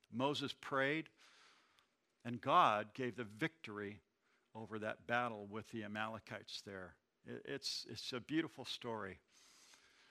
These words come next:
I love that banner, that "The Lord is my banner, Yahweh Nissi." The Lord has won. The Lord has conquered the fight.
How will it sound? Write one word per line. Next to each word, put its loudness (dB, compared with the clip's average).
I -6
love 6
that 4
banner, 6
that 0
"The -2
Lord 4
is -6
my -4
banner, -2
Yahweh 0
Nissi." -4
The -8
Lord 2
has -6
won. -4
The -6
Lord -2
has -6
conquered -8
the -10
fight. -6